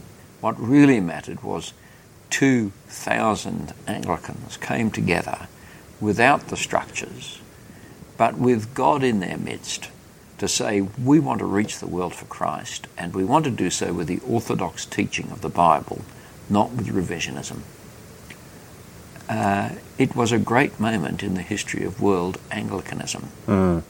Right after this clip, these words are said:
Speaker 1: That's what it was.
Speaker 2: Mm.
Speaker 1: Whether you like it or not, you can't write the history of the Anglican Communion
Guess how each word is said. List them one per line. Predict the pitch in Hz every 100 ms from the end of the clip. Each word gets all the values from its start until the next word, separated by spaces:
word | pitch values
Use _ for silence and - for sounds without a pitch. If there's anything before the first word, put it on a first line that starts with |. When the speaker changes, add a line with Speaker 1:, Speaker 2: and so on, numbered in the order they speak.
| -
Speaker 1:
That's | - 120 -
what | 110 104
it | 107
was. | 101 90 - - -
Speaker 2:
Mm. | 95 87 85
Speaker 1:
Whether | - 85
you | 73
like | 65 76 87 113
it | 127
or | 127
not, | 117 - - - - - - - - -
you | 95
can't | 92 - 123 127
write | - 101 110 -
the | 85
history | 95 92 - 95
of |
the | 87 78
Anglican | 98 95 - 104 -
Communion | 90 87 82 76 82